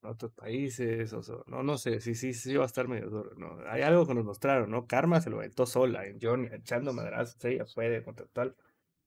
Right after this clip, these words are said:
Aunque al final estaba ganando ahí el Diego, ella logra romper, cosa que Darius no puede, ¿no? Porque digo, pues, Darius es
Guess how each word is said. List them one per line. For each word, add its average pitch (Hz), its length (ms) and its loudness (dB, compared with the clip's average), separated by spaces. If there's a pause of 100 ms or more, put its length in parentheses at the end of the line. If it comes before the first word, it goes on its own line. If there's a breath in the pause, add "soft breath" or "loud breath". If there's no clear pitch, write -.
Aunque 117 260 -2
al 117 80 -2
final 131 280 0
estaba 160 340 2
ganando 160 680 4
ahí 139 220 4
el 113 120 2
Diego, 139 440 6
ella 139 280 6
logra 123 440 2
romper, 113 500 0 (380 loud breath)
cosa 120 260 -2
que 113 120 0
Darius 117 340 2
no 107 120 -2
puede, 135 380 2
¿no? 117 180 -4
Porque - 220 -2
digo, 151 240 6
pues, 113 140 -6
Darius 120 380 4
es - 480 0